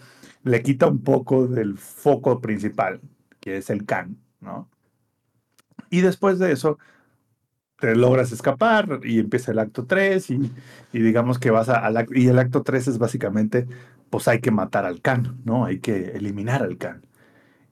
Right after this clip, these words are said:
Y donde yo creo que se siente flojo y donde a mí ya no me gustó el final del juego,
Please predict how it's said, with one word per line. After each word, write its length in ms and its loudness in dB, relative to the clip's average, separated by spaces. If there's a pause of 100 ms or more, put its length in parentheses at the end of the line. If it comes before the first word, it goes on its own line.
(140)
Y 120 4
donde 360 8
yo 160 4
creo 220 -2
que 160 -8
se 500 -8
siente 520 0
flojo 340 -2
y 40 2
donde 240 -4
a 40 -6
mí 180 4
ya 140 6
no 100 2
me 80 2
gustó 280 -2
el 100 -2
final 380 0
del 100 -2
juego, 380 0